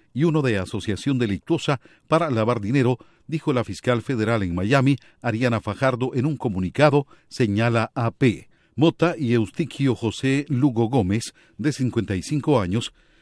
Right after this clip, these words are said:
concedieron contratos por sesenta millones de dólares a tres compañías con sede en Florida a cambio de sobornos, la mayoría de los cuales fueron lavados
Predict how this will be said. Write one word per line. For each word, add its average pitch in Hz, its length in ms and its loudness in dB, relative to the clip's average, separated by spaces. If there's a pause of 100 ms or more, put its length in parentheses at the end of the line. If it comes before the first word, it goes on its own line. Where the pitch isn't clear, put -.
(100)
concedieron 143 540 0
contratos 120 600 -2
por 151 260 0
sesenta 120 420 -2
millones 110 440 0
de 104 100 -2
dólares 123 420 -2 (320)
a 135 140 -2
tres 165 180 -4
compañías 117 600 0 (280)
con - 160 0
sede 117 380 0
en 95 100 -2
Florida 139 460 -2 (260)
a 120 80 -6
cambio 120 320 0
de 98 80 0
sobornos, 117 600 -2 (260)
la 117 100 -2
mayoría 110 400 0
de 95 80 0
los 92 160 -6
cuales 107 380 -2 (220)
fueron 143 380 2
lavados 117 480 0